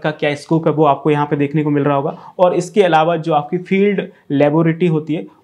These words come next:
उससे regarding आपको सारी डिटेल्स आपको यहाँ पे मिल रही होगी। तो ये सारा जनरल वर्क है, इसको आप एक बार पढ़ेंगे, तो आपको बहुत सारी चीज़ें देखने को मिल रही होंगी। तो ये आपको पढ़ना है, तो आप पढ़ेंगे, तो इसमें सारी चीज़ें आपको समझ में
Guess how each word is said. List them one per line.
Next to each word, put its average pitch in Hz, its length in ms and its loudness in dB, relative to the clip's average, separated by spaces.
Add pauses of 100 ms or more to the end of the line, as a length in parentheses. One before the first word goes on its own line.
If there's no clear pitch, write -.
उससे 165 340 -2 (380)
regarding 147 400 0 (120)
आपको 151 300 -10
सारी 143 280 -4
डिटेल्स 139 400 -2
आपको 127 280 -6
यहाँ 139 220 -2
पे 139 120 -2
मिल 139 140 2
रही 143 140 -2
होगी। 151 140 -2
तो 233 100 -2
ये 226 100 4
सारा 190 280 2
जनरल 156 420 2
वर्क 151 260 0
है, 196 160 -8 (260)
इसको 165 280 -2
आप 160 200 4
एक 151 140 -2
बार 160 120 2
पढ़ेंगे, 156 380 -4
तो 185 80 -6
आपको 165 200 -6
बहुत 156 300 -6
सारी 147 200 -4
चीज़ें 147 360 -6 (280)
देखने 139 300 2
को 190 220 -4
मिल 156 180 4
रही 143 140 2
होंगी। 143 200 -6
तो 151 160 -2
ये 180 140 2
आपको 151 380 -2
पढ़ना 160 300 -2
है, 165 200 -8 (600)
तो 143 80 -2
आप 139 300 -2
पढ़ेंगे, 151 240 2
तो 165 100 -2
इसमें 160 200 -2
सारी 143 240 0
चीज़ें 143 240 0
आपको 135 200 -2
समझ 127 300 -2
में 165 180 0